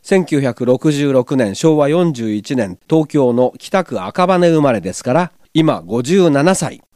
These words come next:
合唱団にいた頃、十歳の時に、みんなの歌で放送された、初めての僕ですという曲を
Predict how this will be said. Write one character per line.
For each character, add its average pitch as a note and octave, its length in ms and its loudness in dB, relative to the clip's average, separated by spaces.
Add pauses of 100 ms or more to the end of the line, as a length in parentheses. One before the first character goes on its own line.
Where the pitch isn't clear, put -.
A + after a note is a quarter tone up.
(220)
合 D#3 100 2
唱 A#3+ 260 0
団 D3+ 220 2
に A2+ 140 -2
い A2+ 40 -10
た C3 120 -4
頃、 A2+ 240 -4
十 F#3+ 120 0
歳 D#3+ 300 0
の A2+ 100 -6
時 G2 220 -10
に、 G#2 220 -6 (220)
み D3 140 0
ん A#3 140 2
な A#3 120 4
の D3+ 140 2
歌 C#3 220 -2
で B2+ 80 0
放 B2 260 -2
送 A2 280 -4
さ G2+ 140 -10
れ G2+ 120 -8
た、 - 380 -10
初 D#3+ 320 -2
め B3 140 4
て C3+ 160 -2
の F#2+ 160 -6
僕 F#3 260 0
で B2+ 100 0
す - 80 -10
と G#2 120 -6
い G2+ 100 -4
う - 20 -6
曲 F3 320 -2
を G3+ 140 2